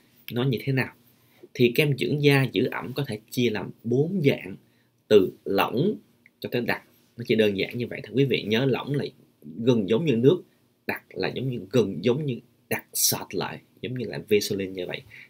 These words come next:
Thì tôi có vẽ cái hình ở đây để quý vị có thể tưởng tượng. À, tôi cũng lưu ý là tôi không có quảng cáo, không có ủng hộ bất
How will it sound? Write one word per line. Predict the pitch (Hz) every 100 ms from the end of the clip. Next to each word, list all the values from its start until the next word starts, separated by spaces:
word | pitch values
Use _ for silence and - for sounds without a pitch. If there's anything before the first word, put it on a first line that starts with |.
| -
Thì | -
tôi | 95
có | 120 120
vẽ | - -
cái | - 113
hình | 85
ở | 104
đây | 95 - _ _ _ _ -
để | - -
quý | 127
vị | 104 -
có |
thể | 113 101
tưởng | - -
tượng. | - - _ _ - - _ _ -
À, | 85 - -
tôi | 123
cũng | 160
lưu | 151 127
ý | 180
là | 175 127
tôi | -
không | - 107
có | 131 110
quảng | 98 - 127
cáo, | 110 107 135 143
không | - - 95
có | - -
ủng | 120
hộ | 120
bất | -